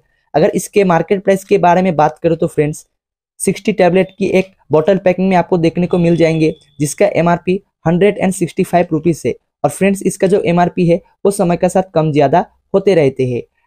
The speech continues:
आइए जान लेते हैं कौन कौन सा कंडीशनों में आप इस हिमालय के सेप्टिलिन टैबलेट को उपयोग कर पाएंगे। जैसे कि दोस्तों, इसके उपयोग लगातार सर्दी, खांसी, जुकाम होने पर यूज़ किए जाते हैं। इसके अलावा भी छींके आना, एलर्जिक समस्या,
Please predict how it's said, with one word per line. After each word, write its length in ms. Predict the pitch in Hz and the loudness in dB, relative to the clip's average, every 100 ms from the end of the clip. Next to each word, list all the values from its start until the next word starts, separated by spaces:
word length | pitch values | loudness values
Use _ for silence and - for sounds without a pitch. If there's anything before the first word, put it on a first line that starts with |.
| - | -2
आइए 260 | 135 214 185 | 2 2 2
जान 260 | 165 185 | 2 2
लेते 320 | 196 190 185 165 | 2 2 2 2
हैं 160 | 175 - _ - | 0 -2 _ -2
कौन 180 | 185 196 | -2 0
कौन 160 | 202 | -2
सा 160 | 196 208 | -2 -2
कंडीशनों 520 | 202 170 180 190 190 | -2 -2 -2 -2 -2
में 100 | 190 - | -2 -2
आप 200 | 151 165 - | -2 -2 -2
इस 180 | 170 - _ - | -6 -6 _ -6
हिमालय 360 | 151 185 190 202 | 0 2 4 2
के 120 | 202 | 0
सेप्टिलिन 460 | 196 165 - 196 196 | -2 -2 0 -2 2
टैबलेट 320 | 175 160 170 | 0 2 -2
को 140 | - 175 | 0 -2
उपयोग 360 | - 160 156 | 0 -2 0
कर 120 | 139 | -2
पाएंगे। 440 | 123 131 123 117 113 _ _ - | -2 -4 -4 -6 -10 _ _ -2
जैसे 300 | 151 156 190 | 0 2 0
कि 120 | 214 | 0
दोस्तों, 340 | 180 185 - - | 0 -2 -2 -4
इसके 300 | 160 - - | -4 -2 -2
उपयोग 440 | 165 170 165 165 _ - | -2 0 0 0 _ 0
लगातार 520 | 156 160 196 170 160 - _ | 2 2 2 2 0 -2 _
सर्दी, 340 | - 165 160 208 | -2 -2 0 -2
खांसी, 320 | 185 175 202 | -2 -2 -2
जुकाम 360 | 160 185 196 180 | -2 0 0 0
होने 240 | 160 175 | 0 0
पर 160 | 185 170 | 0 0
यूज़ 300 | 165 175 - | -2 -4 -2
किए 140 | 202 | 0
जाते 360 | 175 143 - 156 | 2 0 0 0
हैं। 140 | 156 156 - - | 0 -2 -14 -8
इसके 280 | 165 - 208 | -8 -2 -2
अलावा 420 | - 160 180 185 | 0 2 4 2
भी 180 | 160 190 _ _ _ - | 0 -4 _ _ _ -4
छींके 340 | 190 185 208 | -4 0 -2
आना, 360 | - 160 165 165 _ - | 0 -2 -2 -6 _ -2
एलर्जिक 380 | 160 180 180 196 | 2 2 2 -2
समस्या, 540 | - 175 170 - 156 | -2 -2 -2 0 -2